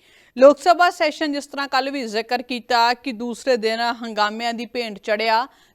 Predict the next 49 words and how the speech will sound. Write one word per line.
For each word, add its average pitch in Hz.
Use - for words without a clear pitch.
ਤੇ 247
ਜਿਸ 247
ਤਰ੍ਹਾਂ 247
ਲੱਖਾਂ 247
ਕਰੋੜਾਂ 226
ਰੁਪਏ 220
ਨੇ 214
ਜਿਹੜੇ 214
ਇੱਕ 220
ਦਿਨ 208
ਦੇ 208
ਵਿੱਚ 208
ਖਰਾਬ 196
ਹੋ 208
ਜਾਂਦੇ 202
ਨੇ, 208
ਕਹਿ 254
ਸਕਦੇ 233
ਹਾਂ 240
ਕਿ 262
ਪਾਣੀ 254
ਵਾਂਗ 226
ਵਹਾਏ 214
ਜਾਂਦੇ 196
ਨੇ, 233
ਤਾਂ 262
ਇਹੋ 302
ਸਿਚੁਏਸ਼ਨ 277
ਹੈ 240
ਜਿਹੜੀ 220
ਉਹ 247
ਅੱਜ 233
ਤੀਸਰੇ 226
ਦਿਨ 214
ਵੀ 214
ਵੇਖਣ 208
ਨੂੰ 214
ਮਿਲੀ, 208
ਜਦੋਂ 214
ਵਿਰੋਧੀਆਂ 262
ਨੇ 294
ਰੱਜ 247
ਕੇ 269
ਹੰਗਾਮਾ 233
ਕੀਤਾ, 247
ਵਿਚਾਰ 233
ਚਰਚਾ 240
ਦੀ 254
ਮੰਗ 202